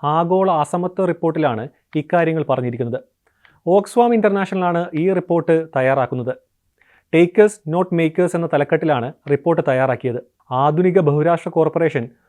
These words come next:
കൊളോണിയലിസത്തിന്റെ മാത്രം സൃഷ്ടിയാണെന്ന് അവകാശപ്പെടുന്ന നിരവധി പ്രശ്നങ്ങളെയും ഗവേഷണ പ്രബന്ധങ്ങളെയും റിപ്പോർട്ടിൽ ഉദ്ധരിച്ചിട്ടുണ്ട്. കൊളോണിയലിസത്തിന്റെ കാലത്ത് രൂപപ്പെട്ട അസമത്വത്തിന്റെയും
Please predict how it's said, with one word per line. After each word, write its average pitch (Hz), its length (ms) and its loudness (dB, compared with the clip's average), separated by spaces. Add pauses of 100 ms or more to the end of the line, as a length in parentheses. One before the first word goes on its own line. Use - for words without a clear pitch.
(140)
കൊളോണിയലിസത്തിന്റെ 214 840 4
മാത്രം 185 500 2
സൃഷ്ടിയാണെന്ന് 180 580 0
അവകാശപ്പെടുന്ന 165 800 0 (300)
നിരവധി 202 460 4
പ്രശ്നങ്ങളെയും 180 640 0 (100)
ഗവേഷണ 175 460 2
പ്രബന്ധങ്ങളെയും 170 720 0
റിപ്പോർട്ടിൽ 160 480 0 (120)
ഉദ്ധരിച്ചിട്ടുണ്ട്. 131 600 -2 (420)
കൊളോണിയലിസത്തിന്റെ 185 880 0
കാലത്ത് 175 300 2
രൂപപ്പെട്ട 165 320 0
അസമത്വത്തിന്റെയും 160 880 0